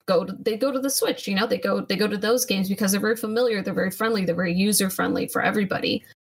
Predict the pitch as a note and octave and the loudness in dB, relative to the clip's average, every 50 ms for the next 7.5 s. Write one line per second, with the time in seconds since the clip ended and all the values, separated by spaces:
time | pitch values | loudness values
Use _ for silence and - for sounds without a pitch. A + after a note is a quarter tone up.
0 | _ _ _ _ - F#3+ G3 F#3 G3 - G3+ G3 G3 G#3 - - - _ _ _ | _ _ _ _ -2 0 0 0 0 0 0 0 0 0 -2 -6 -16 _ _ _
1 | _ - A3 G#3 A#3+ A#3 A3 G3 F#3+ G3 A3+ B3 A#3+ A3+ G3+ F#3+ - - F3+ E3+ | _ -4 0 0 0 0 0 0 0 0 0 0 0 0 0 0 -2 0 0 0
2 | E3 E3+ E3 - F3 E3+ F3+ F#3+ - - _ _ - - G3 G3 F#3 F#3+ F#3 - | 2 0 0 0 0 0 -2 -2 -4 -8 _ _ -2 0 0 2 2 0 0 0
3 | - A3 A3 A#3+ - - - F#3+ F#3 F#3 F#3+ F#3 F#3 - _ - _ _ _ - | -2 0 0 2 2 2 2 2 0 0 0 -2 -4 -8 _ -20 _ _ _ -4
4 | - B3+ B3 - C4+ A#3+ G#3+ - F#3+ F#3+ G3 G#3 G3 F#3 E3+ E3 E3+ - - - | -4 -2 0 0 0 0 0 0 0 0 0 0 0 0 0 0 0 -2 0 2
5 | - - - - - - - - E3+ - - G#3+ A3 A3 - - - - - - | 2 2 2 0 0 0 2 2 2 2 0 2 2 2 2 2 2 2 2 0
6 | - - F3 F3 - - - - - - _ _ _ _ _ _ _ _ - F#3+ | -2 0 0 2 2 0 0 -4 -8 -14 _ _ _ _ _ _ _ _ 0 2
7 | F3+ F#3 F#3 - F#3+ F#3+ F3+ G3 - | 2 2 2 0 2 2 2 2 2